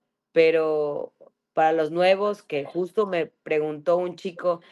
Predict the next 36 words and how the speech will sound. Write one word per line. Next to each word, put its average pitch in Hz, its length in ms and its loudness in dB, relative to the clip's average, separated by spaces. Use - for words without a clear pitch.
la 147 60 -16
semana 165 260 0
pasada 170 280 0
y 175 60 -2
me 160 100 -4
dijo 160 180 -6
como 160 260 -6
que, 156 140 -10
"¿Crees 185 360 0
que, - 480 -2
qué 190 140 -2
crees 202 260 0
que 175 160 2
va 165 80 6
a 175 60 2
ser 175 140 -2
diferente? 180 520 -2
Porque 151 420 -6
yo 175 140 2
llevo 190 400 4
en 175 160 -2
esto 190 360 -2
como 170 240 -4
que 160 200 0
un 180 160 -2
añito 185 360 -4
ya 240 380 0
y 196 80 -4
no 180 140 -4
crezco, 214 380 0
no 175 100 -4
despego". 196 360 -4
Yo 180 100 -4
le 175 120 -6
digo, 175 300 -4
Amigo, 175 520 -6